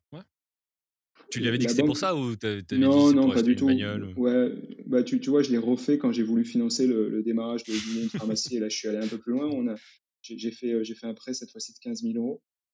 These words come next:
Speaker 2: Euh,
Speaker 1: Ouais.
Speaker 2: non, la banque, quand c'est un prêt étudiant, tu lui dis n'importe quoi, il te, il te file le prêt étudiant. En plus, tu dis que tu vas bientôt être pharmacien et ils sont, ils sont contents de te faire un prêt étudiant.
Speaker 1: Hmm,
Speaker 2: Euh,
Speaker 1: ok.
Speaker 2: voilà.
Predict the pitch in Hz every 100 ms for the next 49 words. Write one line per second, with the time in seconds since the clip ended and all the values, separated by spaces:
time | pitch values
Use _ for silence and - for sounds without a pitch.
0 | _ _ - 110 110 - 135 143 131 117
1 | 135 143 120 - 113 107 120 117 113 113
2 | 131 127 110 104 107 107 107 107 107 117
3 | 123 123 107 101 98 98 101 104 104 143
4 | 104 101 101 113 117 110 120 - - _
5 | _ - 113 123 - 110 110 110 110 107
6 | 104 101 101 - 127 123 104 98 101 98
7 | - 98 101 110 110 98 98 98 - 101
8 | 110 104 98 _ _ _ _ - 104 95
9 | 87 85 95 90 - 80 _ _ _ _
10 | _ _ - -